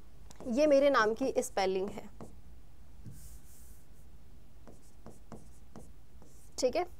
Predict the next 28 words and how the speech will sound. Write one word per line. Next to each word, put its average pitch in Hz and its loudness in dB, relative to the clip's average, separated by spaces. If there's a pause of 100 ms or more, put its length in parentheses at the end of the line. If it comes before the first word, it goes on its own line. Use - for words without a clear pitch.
(1000)
पिंकी 269 4
सरोहा 262 10
के 302 6
नाम 262 6
से 330 0 (260)
आप 247 8 (180)
मेरा 254 6
Telegram 247 4
चैनल 233 0
भी 254 0
ज्वाइन 233 2
कर 226 2
सकते 220 -4
हैं, 320 -6 (320)
यहाँ 269 6
पर 311 10
आपको 262 6
डेली 247 4
की 277 0
क्लासेस 226 4
का 254 4
पीडीएफ़ 247 4
मिल 226 8
जाएगा। 180 2 (2000)
ओके, 269 12
इसके 311 10
अलावा 302 12 (260)
इलेक्ट्रिकल 302 12